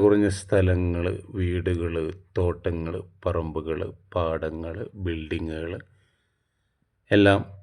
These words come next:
നമ്മുടെ ചാനലിൽ എപ്പോഴും അപ്ലോഡ് ചെയ്യുന്നതാണ്. നിങ്ങൾക്ക് എന്ത് സംശയങ്ങളുണ്ടെങ്കിലും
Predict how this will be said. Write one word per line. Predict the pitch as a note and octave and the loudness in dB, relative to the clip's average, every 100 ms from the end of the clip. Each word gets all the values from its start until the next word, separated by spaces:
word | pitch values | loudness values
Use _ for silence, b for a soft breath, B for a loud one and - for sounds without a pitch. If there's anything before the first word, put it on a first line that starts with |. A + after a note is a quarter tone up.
| _ _ A#2 | _ _ 0
നമ്മുടെ | G2 F#2 F#2 F#2+ | 4 4 4 2
ചാനലിൽ | F2+ E2+ F2 E2+ F#2+ - _ _ _ _ - | 0 2 0 -2 -6 -10 _ _ _ _ -8
എപ്പോഴും | G#2+ F#2 F#2 D#2+ E2 - - _ _ _ - | -8 -4 -2 -2 -2 -8 -16 _ _ _ -6
അപ്ലോഡ് | A2 F#2+ F2+ E2+ E2 | -6 -2 -4 -2 -2
ചെയ്യുന്നതാണ്. | D#2+ D#2+ D#2 D#2+ E2 - - _ _ _ _ _ _ _ _ _ _ _ _ - | -4 -6 -6 -6 -6 -12 -16 _ _ _ _ _ _ _ _ _ _ _ _ 2
നിങ്ങൾക്ക് | A2 G#2+ G2+ A#2 | 4 6 6 4
എന്ത് | G#2 G2 F#2 | 4 2 -2
സംശയങ്ങളുണ്ടെങ്കിലും | G2+ F#2 - F#2 F#2 F#2 F2 E2+ F2 F2+ | -2 -4 0 2 2 2 0 0 -2 -4